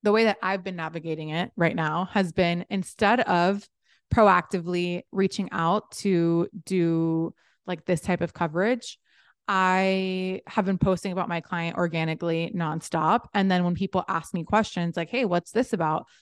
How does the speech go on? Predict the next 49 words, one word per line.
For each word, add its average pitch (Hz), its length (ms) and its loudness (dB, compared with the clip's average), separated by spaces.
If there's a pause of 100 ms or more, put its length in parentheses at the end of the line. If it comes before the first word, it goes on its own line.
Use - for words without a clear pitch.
(180)
then 226 380 2
I'll 185 160 0
go 175 200 -2
in 165 120 -4
and 165 120 -6
be 170 80 -4
like, 165 160 -2
"Oh 185 80 -4
my 185 120 -2
God, 180 240 -2
this, 170 220 -8
this, - 220 -12
this 180 260 -2
amazing 175 360 0
client, 220 280 2
you 190 100 -4
have 170 300 -2
to - 80 -20
try 175 240 -4
it 170 80 -4
out. 196 320 2
Like, 170 180 -4
this 170 240 -2
is 170 200 -4
more 175 200 -2
information." 165 540 -8 (520)
And 202 480 4 (280)
that's 208 280 0
not 247 180 4
the 254 80 -4
case 190 380 -8
all 170 200 2
the 170 100 0
time. 170 340 -4
Like, 165 180 -4
I 180 120 -2
still 190 680 2
am 175 240 -2
doing 170 340 -2
some 165 280 -4
proactive 196 460 2
things 247 260 2
'cause 196 120 -6
I 170 100 0
ha-, 165 180 -6
I 196 100 0
haven't 196 360 0
really, 190 200 -2
like, 175 180 -6